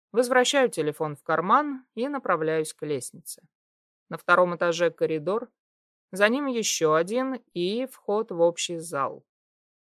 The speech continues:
Решаю заглянуть туда и проверить, на месте ли Мишаня.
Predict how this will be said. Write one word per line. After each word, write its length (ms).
Решаю 560
заглянуть 680
туда 400
и 100
проверить, 640
на 160
месте 360
ли 100
Мишаня. 600